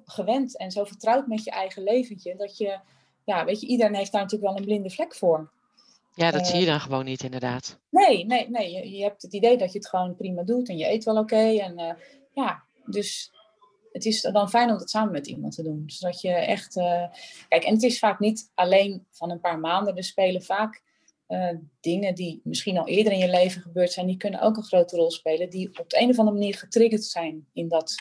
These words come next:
Speaker 1: eh, in die tijd.
Speaker 2: Ja.
Speaker 1: Eh, dat is ook goed om naar te kijken. Want kennelijk, nou ja, gaat er iets niet goed, waardoor je weer op een bepaalde manier reageert, zoals je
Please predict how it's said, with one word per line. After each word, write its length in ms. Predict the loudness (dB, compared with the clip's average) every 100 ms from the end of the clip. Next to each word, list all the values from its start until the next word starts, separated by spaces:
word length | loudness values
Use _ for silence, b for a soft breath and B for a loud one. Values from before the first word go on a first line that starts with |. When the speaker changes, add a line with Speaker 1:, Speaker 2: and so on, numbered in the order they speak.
| -8
Speaker 1:
eh, 280 | -8 -8 -10
in 220 | -10 -4
die 160 | -4 -2
tijd. 400 | -2 -2 -4 -12 B B B
Speaker 2:
Ja. 240 | -4 -2 -2 -8
Speaker 1:
Eh, 100 | -18 -20 _ _ _
dat 140 | -2 0
is 140 | 2
ook 160 | 2 2
goed 200 | -4 -4
om 80 | -8
naar 160 | -8
te 100 | -10
kijken. 560 | -6 -4 -4 -8 -16 -18 _
Want 360 | -4 -2 -4 -12 _ _
kennelijk, 500 | 2 4 4 0 -10 _
nou 220 | -12 -8 -6
ja, 220 | -8 -12 _ _ _ -20 -18 -18 _ _
gaat 260 | -4 -2
er 60 | 0
iets 220 | -2 -2
niet 180 | -4 -2
goed, 200 | 0 2
waardoor 400 | 2 2 2 4
je 300 | 4 4 0 -4 -12 -4
weer 340 | 2 4 2
op 200 | 0 -4
een 60 | -2
bepaalde 340 | 0 4 4
manier 220 | 4 2 4
reageert, 560 | 6 4 2 2 2
zoals 320 | -2 -4 -4
je 180 | -2 -4